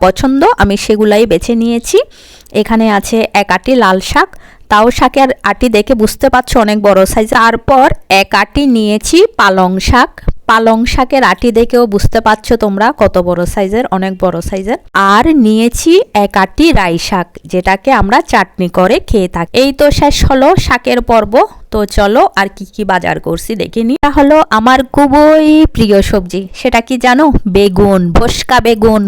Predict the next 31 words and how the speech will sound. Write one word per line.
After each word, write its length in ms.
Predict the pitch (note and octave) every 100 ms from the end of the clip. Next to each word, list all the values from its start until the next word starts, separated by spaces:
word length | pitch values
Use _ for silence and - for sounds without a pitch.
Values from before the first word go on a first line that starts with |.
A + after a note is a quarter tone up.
| G3
ভোসকা 380 | A3 - - A#3
বেগুন, 340 | A3 G#3+ G#3 G3+ G3+ - - - -
যেটা 200 | - D4+ A#3+
আমাদের 280 | A3 G#3+ A#3
চট্টগ্রামের 520 | A#3 G#3+ G3 G3 G3+ A3
আঞ্চলিক 360 | G3 F#3+ F3+ F3 A#3+
ভাষায় 280 | A3+ C4+ A#3
আমরা 140 | F#3+ A#3+ A#3+
ভোসকা 320 | - - G#3+ G3
বেগুন 200 | F#3+ F#3+
বলে 160 | F3+ E3+ E3
থাকি। 260 | F3+ - F3+ -
হ্যাঁ, 200 | C4+ A#3 - - - - -
তো 60 | G3+
এই 40 | G3+
যে 80 | A#3+ A#3+
দেখো 200 | G3+ A#3+ D#4 E4+
কত 140 | B3+ A3 A3
বড় 120 | G#3 G3
বড় 120 | G3 G3+
সাইজের 300 | A3 G#3+ B3+ C#4+
চারটা 260 | A#3 G#3+ A#3+ A3+
বেগুন 220 | G3 F#3+ G3
কিনেছি। 440 | F#3 F#3 F#3+ F4+ A4+ - - -
বেগুনের 340 | C4+ C#4+ C#4+ C#4
রেটও 200 | C4+ D#4+ D#4+
কিন্তু 200 | D#4+ E4 C#4+
অনেকটা 320 | A3+ B3 - C#4+ D4
কমছে 500 | A3+ G#3+ G#3 - C#4+ B3
এখন। 240 | G3+ A#3 A3 F4 -
আমি 180 | G3+ G#3+